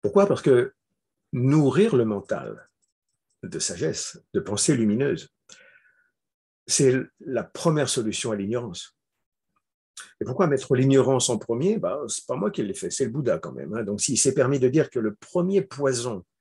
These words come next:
c'est l'ignorance, avant même l'ouverture du cœur, euh, et avant de s'occuper des autres,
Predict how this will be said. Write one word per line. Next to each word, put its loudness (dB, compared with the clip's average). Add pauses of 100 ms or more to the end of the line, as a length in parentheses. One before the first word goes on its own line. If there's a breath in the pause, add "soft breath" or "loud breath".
(640 soft breath)
c'est -6
l'ignorance, -6 (1300)
avant -4
même 0
l'ouverture -6
du -8
cœur, -4 (1300 loud breath)
euh, 0
et 0
avant 2
de 0
s'occuper -4
des -4
autres, -6